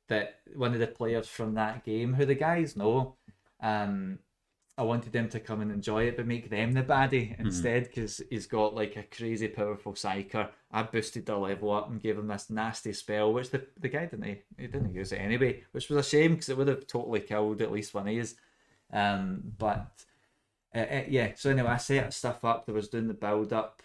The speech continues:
Speaker 1: and then I played an audio clip, which the player had recorded something for me and sent it on,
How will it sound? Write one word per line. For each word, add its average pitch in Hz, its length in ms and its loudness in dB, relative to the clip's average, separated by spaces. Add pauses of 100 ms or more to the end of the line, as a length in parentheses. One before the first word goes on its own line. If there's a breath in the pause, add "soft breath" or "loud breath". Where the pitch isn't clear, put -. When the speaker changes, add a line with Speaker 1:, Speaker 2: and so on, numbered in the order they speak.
(140)
Speaker 1:
and 104 180 -4
then 104 320 0
I 101 180 0 (140)
played 113 240 -4
an 104 100 -2
audio 110 360 0
clip, - 420 -4 (800)
which 120 240 0
the 113 120 -2
player 104 340 0
had 101 180 -4 (100)
recorded 107 540 -2
something 113 360 -4
for 110 260 0
me 107 140 0
and 101 140 -4
sent 107 340 -6
it - 80 -8
on, 113 400 0